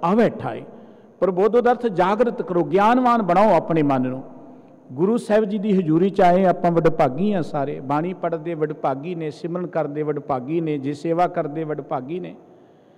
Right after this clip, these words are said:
ਪਰ ਇਸ ਸਭ ਕੁਝ ਦਾ ਮਨੋਰਥ ਇਹ ਹੈ ਕਿ ਸਾਡਾ ਮਨ ਜਿਹੜਾ ਹੰਕਾਰ ਵਿੱਚ ਸੁੱਤਾ ਹੋਇਆ ਹੈ ਨਾ, ਇਹਨੂੰ ਆਪਾਂ ਜਗਾਉਣਾ ਹੈ ਗੁਰੂ ਕੇ ਬਾਣੀ ਰਾਹੀਂ। ਜਿਉਂ-ਜਿਉਂ ਬਾਣੀ ਪੜ੍ਹਾਂਗੇ, ਜਿਉਂ-ਜਿਉਂ ਵਾਹਿਗੁਰੂ ਜੀ ਦੇ ਪਿਆਰ ਜੁੜਾਂਗੇ ਨਾ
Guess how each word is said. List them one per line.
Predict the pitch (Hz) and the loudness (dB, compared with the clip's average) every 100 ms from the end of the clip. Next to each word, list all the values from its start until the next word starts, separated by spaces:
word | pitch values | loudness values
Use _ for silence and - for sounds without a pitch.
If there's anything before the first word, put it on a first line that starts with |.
| _ _ _ - | _ _ _ 0
ਪਰ | 202 - | 2 2
ਇਸ | - 247 233 | 2 2 0
ਸਭ | - 202 254 | 0 4 4
ਕੁਝ | 277 254 208 | 4 4 4
ਦਾ | 208 208 | 4 4
ਮਨੋਰਥ | 165 156 165 226 220 | 4 4 4 4 4
ਇਹ | 196 233 | 4 6
ਹੈ | 160 190 262 - - - - - - - | 6 4 2 -4 -14 -16 -18 -20 -20 -6
ਕਿ | 190 | -2
ਸਾਡਾ | 185 185 185 185 220 | -2 2 4 6 4
ਮਨ | 202 196 208 | 4 2 4
ਜਿਹੜਾ | 214 214 | 6 6
ਹੰਕਾਰ | 180 190 180 170 135 151 | 4 0 2 2 4 4
ਵਿੱਚ | 190 185 | 2 2
ਸੁੱਤਾ | - 170 240 269 | -2 0 6 6
ਹੋਇਆ | 208 160 | 8 6
ਹੈ | 170 | 6
ਨਾ, | 208 247 - - - - | 4 0 -6 -12 -14 0
ਇਹਨੂੰ | 254 277 | 4 6
ਆਪਾਂ | 220 - | 6 4
ਜਗਾਉਣਾ | 220 175 196 240 | 4 6 6 6
ਹੈ | 220 | 4
ਗੁਰੂ | 160 165 | 4 2
ਕੇ | 160 165 | 0 -2
ਬਾਣੀ | 143 131 131 | -2 -2 -2
ਰਾਹੀਂ। | 127 135 - - - - - | -6 -10 -14 -20 -20 -20 -14
ਜਿਉਂ-ਜਿਉਂ | 139 175 202 226 | 0 2 4 4
ਬਾਣੀ | 190 175 214 | 4 4 2
ਪੜ੍ਹਾਂਗੇ, | 196 202 208 160 175 - - - - | 0 0 0 -4 -6 -12 -20 -20 -6
ਜਿਉਂ-ਜਿਉਂ | 143 190 214 214 | 0 2 4 4
ਵਾਹਿਗੁਰੂ | 190 208 208 185 | 4 4 2 0
ਜੀ | |
ਦੇ | 196 | 0
ਪਿਆਰ | 196 190 170 180 | 0 2 2 2
ਜੁੜਾਂਗੇ | 160 208 202 151 | 0 -2 -2 -2
ਨਾ | 143 | -4